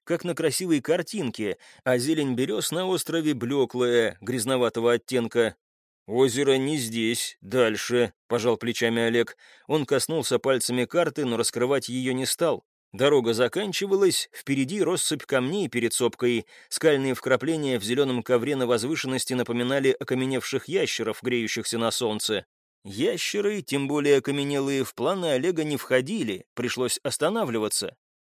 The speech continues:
Он вышел из машины, глянул на колеса и сплюнул с досады. И одно заклеенное колесо спущено,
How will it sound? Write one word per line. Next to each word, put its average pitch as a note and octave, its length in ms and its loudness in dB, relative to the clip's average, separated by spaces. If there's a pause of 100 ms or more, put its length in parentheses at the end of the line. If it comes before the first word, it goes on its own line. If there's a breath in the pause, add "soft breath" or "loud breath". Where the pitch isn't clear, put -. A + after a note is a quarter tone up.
Он E3 200 0
вышел A#2+ 320 0
из A2+ 120 -2
машины, E3+ 680 0
глянул C#3+ 400 0
на B2+ 120 0
колеса D3 420 0
и C#3 80 -2
сплюнул D#3 500 -2
с F#2+ 80 -6
досады. A#2 600 2 (260 loud breath)
И C#3 100 -4
одно C#3 360 2
заклеенное F3+ 680 0
колесо D#3+ 400 -2
спущено, D3 800 -2